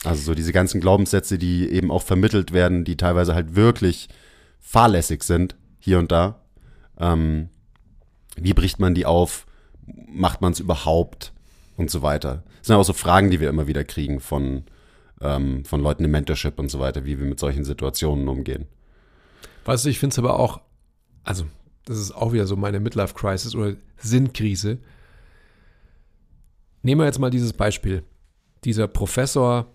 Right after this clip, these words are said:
Speaker 2: dieser Arzt erzählt irgendwas, was vielleicht sogar nicht dem aktuellen finalen Stand der Wissenschaft entspricht.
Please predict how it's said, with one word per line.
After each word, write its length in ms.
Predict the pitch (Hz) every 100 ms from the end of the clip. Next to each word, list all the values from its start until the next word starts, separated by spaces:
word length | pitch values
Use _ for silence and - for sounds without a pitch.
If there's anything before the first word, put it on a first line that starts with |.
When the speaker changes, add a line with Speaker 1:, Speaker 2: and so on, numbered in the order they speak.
| -
Speaker 2:
dieser 240 | - 98 92
Arzt 520 | 107 117 120 - - - _ _ _ - -
erzählt 380 | - - 120 135
irgendwas, 680 | 139 135 123 120 123 - - _ _ _ - _ -
was 160 | 117
vielleicht 420 | - 107 107 131 -
sogar 260 | 120 110
nicht 280 | 113 117 -
dem 120 | 113
aktuellen 560 | 117 - 120 107 107 101 - _ - _
finalen 500 | - - 113 101 110
Stand 280 | 110 117 113
der 80 | 107
Wissenschaft 400 | 127 147 - 139
entspricht. 460 | 120 - 135 -